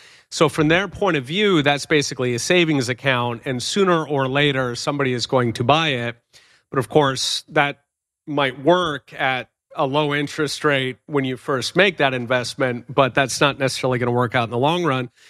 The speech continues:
Then on top of that, what's happening now is that because we have this sort of fiscal malinvestment unwinding, property prices in a lot of places in China are now dropping twenty or thirty percent.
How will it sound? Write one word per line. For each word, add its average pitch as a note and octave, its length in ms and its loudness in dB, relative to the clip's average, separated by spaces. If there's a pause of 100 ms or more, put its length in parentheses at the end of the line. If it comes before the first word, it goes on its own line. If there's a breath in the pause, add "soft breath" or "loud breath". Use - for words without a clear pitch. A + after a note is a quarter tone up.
(220 soft breath)
Then D#3 100 2
on C#3 100 0
top G3 320 0
of E3 60 -2
that, C#3+ 160 0
what's B2 120 -14
happening C3 360 -2
now F3+ 320 0
is B2 140 -8
that C3 360 -4
because C#3+ 440 -2
we D3 120 2
have C3+ 260 0
this B2+ 220 0
sort C3+ 180 -4
of A#2 60 -8
fiscal C#3+ 560 2
malinvestment B2 880 0
unwinding, C3 840 0 (340 soft breath)
property F3 420 2
prices C3+ 460 -2
in C3 40 -4
a C#3 40 0
lot C3+ 100 0
of B2+ 60 -8
places B2 400 -4
in B2 80 0
China G3 300 2
are D3 40 0
now C3 160 -2
dropping B2+ 400 -2
twenty E3 400 2
or C3 220 0
thirty C#3+ 340 2
percent. A2+ 800 -4